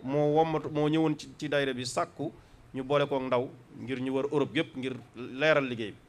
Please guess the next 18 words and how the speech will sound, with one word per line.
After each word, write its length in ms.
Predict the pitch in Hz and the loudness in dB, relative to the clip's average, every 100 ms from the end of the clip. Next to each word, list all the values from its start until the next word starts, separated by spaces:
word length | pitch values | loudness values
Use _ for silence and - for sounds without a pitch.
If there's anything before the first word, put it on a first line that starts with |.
| - - - - - - - - | -20 -20 -20 -20 -20 -20 -12 -4
Te 80 | 151 | 8
bari 220 | 214 214 | 8 10
na 100 | 185 | 8
dëkk 220 | 180 185 | 6 6
yoo 180 | 185 170 | 6 6
xam 240 | 131 151 123 | 6 2 2
ne 200 | 127 - - - 117 | -2 -4 -12 -18 -6
biñ 140 | 160 196 | -4 2
déggee 320 | 175 185 196 | 2 4 4
liggéey 300 | 175 160 151 | 2 4 2
bi 120 | 131 135 | 2 -4
ci 120 | 139 | 0
jëwriñ 240 | 165 180 165 | 2 4 4
yi 60 | |
nga 80 | 190 | 2
xam 220 | - 180 | 2 0
ne 140 | 156 147 | 2 0
ñoom 360 | 147 147 127 | 2 0 0